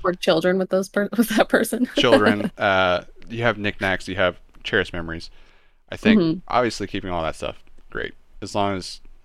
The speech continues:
Speaker 2: I feel like as long as your next partner at some point in time
Speaker 1: Mm-hmm.
Speaker 2: is like, "Hey, what's this?" Like,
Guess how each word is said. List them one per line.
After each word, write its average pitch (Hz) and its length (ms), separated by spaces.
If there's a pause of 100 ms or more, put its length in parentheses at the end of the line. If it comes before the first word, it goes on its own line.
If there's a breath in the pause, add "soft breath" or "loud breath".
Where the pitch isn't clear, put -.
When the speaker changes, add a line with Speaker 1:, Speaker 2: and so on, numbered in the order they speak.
(1040)
Speaker 2:
I - 60
feel 101 220
like 87 160
as - 160
long 107 180
as 104 180
your 95 480
next 90 440
partner 156 540 (320)
at 156 140 (140)
some 160 200
point 160 180
in 160 40
time 165 340 (560)
Speaker 1:
Mm-hmm. 220 180
Speaker 2:
is 170 220
like, 90 280 (580)
"Hey, 131 200
what's 101 300
this?" 95 520 (200)
Like, 87 260